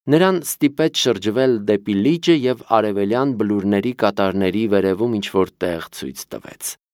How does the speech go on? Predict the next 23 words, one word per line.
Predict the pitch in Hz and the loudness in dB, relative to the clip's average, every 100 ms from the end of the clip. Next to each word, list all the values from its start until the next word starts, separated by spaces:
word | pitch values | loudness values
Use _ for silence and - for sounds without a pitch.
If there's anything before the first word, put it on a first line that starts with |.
| _ _ _ _ _ - | _ _ _ _ _ -2
Այնտեղ | 90 101 120 120 | 0 2 0 0
բլուրների | 107 104 104 101 104 127 | 0 2 2 2 0 0
հետևում | 127 104 107 104 139 | -2 0 2 2 0
ամպերը | 107 101 117 127 120 | 0 2 2 2 0
թեթևակի | - 120 117 110 101 113 | -2 -6 -4 -4 -2 -4
ցրվել | 107 120 110 117 110 | -4 -2 -2 0 0
էին, | 90 82 80 _ _ - | 0 -2 -6 _ _ 2
և | 127 110 | 2 2
սոճիների | - 117 123 117 120 143 | 0 0 0 0 2 0
ճյուղերի | 123 104 113 123 | 0 2 2 2
արանքից | 110 110 107 156 - | 2 0 -2 -6 -6
պայծառորեն | - 113 104 107 104 98 139 165 | 0 0 2 0 2 2 2 0
փայլատակում | 165 - 98 98 95 95 - 131 | -2 -2 0 0 0 -2 0 0
էր | 120 98 | 0 0
երեկոյան | 90 90 90 87 90 98 92 - | -2 -4 -2 0 0 0 -4 -6
աստղը։ | 90 82 - 65 57 - - _ _ _ _ _ _ _ _ - | -6 -4 -6 -10 -16 -18 -20 _ _ _ _ _ _ _ _ -4
Դա | 101 | -2
շատ | - 165 | 0 -2
հաճելի | - 85 90 87 90 | -2 -6 -4 -2 -2
նախանշան | 90 - 92 87 92 85 82 | -2 -2 -2 -2 0 0 0
էր, | - _ _ | -2 _ _
և | 107 123 110 | 4 4 4
երիտասարդները, | 110 107 104 98 - 92 90 107 139 147 | 0 0 0 -2 0 -4 -2 0 2 2